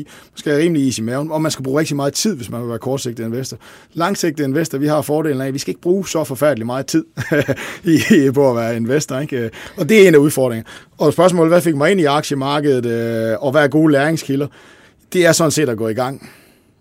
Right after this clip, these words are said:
Altså, det er en god læringskilde. Lad nu være med at starte med alt for meget, øh, risiko og alt for meget. Gode læringskilder, øh,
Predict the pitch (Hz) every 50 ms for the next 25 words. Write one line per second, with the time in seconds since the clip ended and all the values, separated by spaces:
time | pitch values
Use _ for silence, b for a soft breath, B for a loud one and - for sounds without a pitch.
0 | - - 123 101 107 98 - - 180 185 180 175 175 156 156 170 156 139 131 135
1 | 143 139 - - 127 135 131 139 185 135 139 156 160 160 151 151 135 - - 156
2 | 143 123 110 110 110 151 156 147 - 123 120 120 123 131 131 135 131 120 110 107
3 | 104 107 104 139 151 135 160 143 - 127 120 123 120 110 107 120 127 131 - 117
4 | 110 110 117 127 139 B B B B B B B B B B B B - 170 175
5 | 180 175 151 156 165 175 170 - - - 143 139 147 147 147 147 - - -